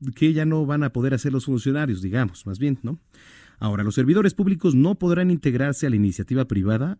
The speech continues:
hasta después de diez años. Esta es una. Otra.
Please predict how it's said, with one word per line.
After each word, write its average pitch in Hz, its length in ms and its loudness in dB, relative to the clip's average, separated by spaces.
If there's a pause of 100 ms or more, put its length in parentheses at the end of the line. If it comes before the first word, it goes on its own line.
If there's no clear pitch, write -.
hasta 110 280 -2
después 113 360 -2
de 117 60 0
diez 98 240 -2
años. 120 460 -2
Esta 160 160 -4
es - 100 -4
una. 95 220 -4 (640)
Otra. 120 340 -4